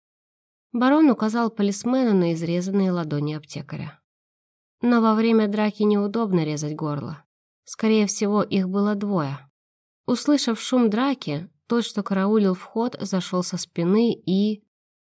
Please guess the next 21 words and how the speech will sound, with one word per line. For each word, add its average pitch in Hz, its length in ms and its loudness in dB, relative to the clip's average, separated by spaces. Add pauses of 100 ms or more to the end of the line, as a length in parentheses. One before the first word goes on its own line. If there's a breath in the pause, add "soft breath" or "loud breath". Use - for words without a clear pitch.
(360)
Барретт, 214 440 4
в - 80 -20
принципе 202 420 2
согласный 185 560 -2
с 151 80 -4
такими 165 360 0
выводами, 170 680 0
хотел 208 340 -2
было 208 240 0
вставить 208 420 -2
свою 170 240 0
ремарку, 165 640 -2 (120)
но 226 180 0
осекся 226 460 -4
на 202 100 0
полуслове, 202 840 -4 (220)
заметив, 185 760 2 (140)
как - 200 -2
опасно 156 460 -4
пошатнулся 160 640 -4
барон, 156 500 0